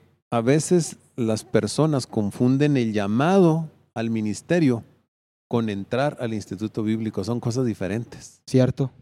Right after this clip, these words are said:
Speaker 1: Una cosa es entrar a la escuela. De hecho, nosotros tenemos un instituto bíblico aquí en la localidad donde vivimos que recibe tanto a personas que tienen un llamado como a quienes no. Y no quiero decir que esté mal, es correcto, pero lo que quiero enfatizar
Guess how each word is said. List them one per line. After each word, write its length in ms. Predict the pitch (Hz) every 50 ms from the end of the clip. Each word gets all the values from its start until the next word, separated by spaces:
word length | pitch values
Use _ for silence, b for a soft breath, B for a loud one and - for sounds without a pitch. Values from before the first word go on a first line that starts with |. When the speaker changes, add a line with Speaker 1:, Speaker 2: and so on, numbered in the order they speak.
| _ _ _ -
Speaker 1:
Una 180 | 113 127 151 147
cosa 320 | - 156 151 - 160 156
es 120 | 147 - -
entrar 400 | 151 143 - - 127 143 156 170
a 40 | 165
la 60 | 139
escuela. 400 | 113 - - 123 135 156 185 175
De 160 | 139 117 113
hecho, 480 | 120 - - 151 147 143 127 113 107 -
nosotros 460 | 110 107 101 - 120 110 - 135 -
tenemos 340 | - 117 110 120 131 123 -
un 80 | 135 139
instituto 480 | 131 - - 107 - 123 120 - 135
bíblico 340 | 123 127 127 139 143 123 110
aquí 180 | 98 - - 120
en 80 | 123
la 60 | 135
localidad 560 | 131 117 110 - 104 101 98 98 123 143 127 110 110 - _ -
donde 320 | - 92 95 95 95 98
vivimos 560 | 98 95 95 120 156 156 135 117 110 - - b b b b b _ _ _ _ _ _ -
que 100 | - 120
recibe 460 | - 110 101 - - 123 127 135 147
tanto 300 | 139 - 120 110 107 - 104
a 60 | 95
personas 440 | - 104 104 - 123 131 151 135 -
que 100 | - -
tienen 260 | - 127 120 131 135
un 100 | 135 135
llamado 340 | 135 131 123 120 123 131 131
como 220 | - 120 107 107
a 60 | 92
quienes 400 | - - - 98 95 92 90 -
no. 240 | 110 120 160 180 - - _ _ _ _ _ _ _ _ _ _ _ -
Y 80 | 110 113
no 160 | 120 135 135
quiero 220 | - 147 147 151
decir 280 | 143 127 - - 123 -
que 100 | - 135
esté 220 | 117 - - 113
mal, 280 | 107 113 156 208 156 113
es 120 | 117 -
correcto, 540 | - - 135 135 170 208 190 - - 143 - -
pero 160 | 117 117 107
lo 180 | 101 101 107 104
que 120 | - 104 -
quiero 180 | - 120 135
enfatizar 760 | 170 165 165 139 113 - 107 - - 160 165 139 113 - _